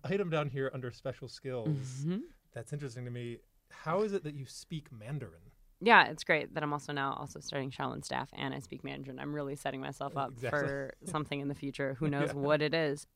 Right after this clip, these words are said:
Speaker 2: I, Spanish was offered throughout grade school and I hated it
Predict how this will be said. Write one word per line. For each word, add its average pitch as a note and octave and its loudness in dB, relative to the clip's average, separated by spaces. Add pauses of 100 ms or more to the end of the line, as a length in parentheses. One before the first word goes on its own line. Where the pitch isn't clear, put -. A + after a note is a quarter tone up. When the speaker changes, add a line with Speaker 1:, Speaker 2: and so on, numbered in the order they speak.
(140)
Speaker 2:
I, B3 10 (420)
Spanish G#3 4
was G3+ 2
offered D3+ 6 (120)
throughout C#3+ 8
grade C#3+ 2
school A2+ -6
and D3 0
I C#3 0 (200)
hated C#3+ -6
it - -8